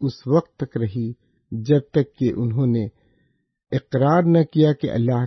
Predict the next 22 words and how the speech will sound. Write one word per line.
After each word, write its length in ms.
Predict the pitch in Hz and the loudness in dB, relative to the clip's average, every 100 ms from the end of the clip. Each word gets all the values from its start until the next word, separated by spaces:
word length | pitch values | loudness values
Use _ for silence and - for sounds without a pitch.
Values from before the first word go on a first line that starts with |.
| 117 | -2
تعالیٰ 340 | 113 127 123 - | -2 0 -2 -4
کا 60 | 104 | -8
انسانی 540 | 113 117 - 127 131 123 | -6 -6 -4 -2 0 -2
سلطنتوں 760 | - 110 101 120 127 - 147 | -4 -6 -4 -2 -2 0 -2
پر 160 | - - - | -2 -8 -10
اختیار 560 | 101 - - 104 123 90 | -16 -14 -10 -8 -8 -8
ہے۔ 80 | 98 - _ _ _ _ _ _ 135 | -14 -18 _ _ _ _ _ _ 2
وہ 220 | 147 160 | 4 4
اپنی 500 | 135 - 135 123 127 _ _ _ _ _ _ - | 2 2 2 2 0 _ _ _ _ _ _ -2
مرضی 500 | 123 143 143 151 175 | 2 4 2 2 -2
سے 200 | - 156 | 0 0
لوگوں 380 | 123 127 139 127 | 2 2 2 0
کو 320 | 135 123 - | 0 0 0
ان 120 | 120 | -6
پر 180 | 117 113 | -6 -4
مقرر 480 | 107 107 - 123 156 | -4 -6 -6 -4 -4
کرتا 400 | 147 - - 87 | -4 -12 -12 -16
ہے۔ 280 | 85 98 - _ _ _ _ _ _ _ _ 139 | -16 -18 -20 _ _ _ _ _ _ _ _ -4
اے 60 | 147 | -2
بل 300 | 131 143 131 | 2 2 2
شفر 360 | - 135 147 | -2 -2 0
بادشاہ، 600 | 131 131 123 - 147 147 | 0 0 -2 -4 -2 -2